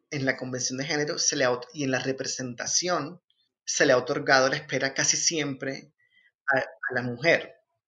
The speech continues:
No se trata, obviamente, como de quedar atrapado en la convención, sino de,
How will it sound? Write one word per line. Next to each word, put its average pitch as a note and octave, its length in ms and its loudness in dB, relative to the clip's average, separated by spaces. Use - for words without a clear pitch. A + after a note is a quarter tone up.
No D3+ 280 0
se D3 140 -2
trata, D#3+ 400 2
obviamente, D3+ 480 -2
como D3 220 -4
de A#2+ 120 2
quedar A2+ 220 -2
atrapado C3+ 380 0
en C3+ 60 -2
la D3 80 -2
convención, B2 640 0
sino B2+ 320 0
de, B2 300 2